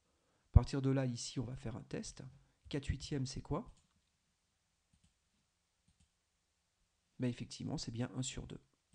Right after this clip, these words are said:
À partir de là, sur mon R deux,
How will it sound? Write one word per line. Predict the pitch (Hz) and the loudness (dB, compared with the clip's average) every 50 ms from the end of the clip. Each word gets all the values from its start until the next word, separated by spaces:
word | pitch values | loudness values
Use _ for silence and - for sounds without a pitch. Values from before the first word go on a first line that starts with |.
| - _ _ _ _ _ _ _ _ _ _ _ _ _ _ _ _ _ - _ - _ _ _ _ _ _ - - - - - - | -20 _ _ _ _ _ _ _ _ _ _ _ _ _ _ _ _ _ -20 _ -20 _ _ _ _ _ _ -20 -20 -20 -20 -20 0
À | - | 0
partir | 131 127 - - 139 | 0 0 2 0 2
de | 131 135 | 4 4
là, | 131 135 131 127 | 4 4 4 2
sur | - - - 120 | 0 -2 0 2
mon | 123 120 - - - | 2 2 2 0 0
R | 135 127 123 | -2 -2 2
deux, | 120 135 135 127 | 4 4 4 4